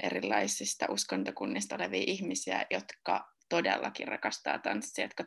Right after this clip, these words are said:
todellakin tanssia, jotka todellakin tanssii Jumalalle ja heidän, niin kuin,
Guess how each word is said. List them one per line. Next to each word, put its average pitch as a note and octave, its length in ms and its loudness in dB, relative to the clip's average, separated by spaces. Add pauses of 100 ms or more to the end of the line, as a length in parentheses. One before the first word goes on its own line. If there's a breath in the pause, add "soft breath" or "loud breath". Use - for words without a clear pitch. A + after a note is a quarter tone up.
todellakin G3+ 580 0
tanssia, G3 280 -2
jotka - 160 -8 (100)
todellakin F#3+ 540 0
tanssii - 460 -4
Jumalalle G#3+ 560 -2 (600 loud breath)
ja - 100 -4
heidän, - 360 0
niin - 160 -4
kuin, - 280 -8